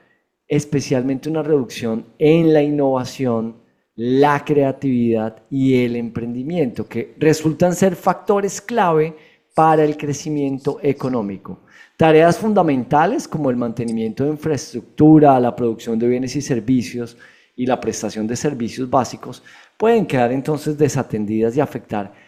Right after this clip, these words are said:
a todos, y no solo los que trabajan en eso, sino especialmente los que demandan esos productos y servicios.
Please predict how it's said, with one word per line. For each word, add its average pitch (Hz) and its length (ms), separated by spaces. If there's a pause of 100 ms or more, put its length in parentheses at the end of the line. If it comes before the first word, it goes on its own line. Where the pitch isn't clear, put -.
(220)
a 139 220
todos, 120 400
y 104 40
no 104 160
solo 147 180
los 160 180
que 117 120
trabajan 110 380
en 123 100
eso, 113 200
sino 139 220
especialmente 110 720 (300)
los 165 320
que 143 140
demandan 113 640 (100)
esos 123 500
productos 110 760
y 117 160
servicios. 101 800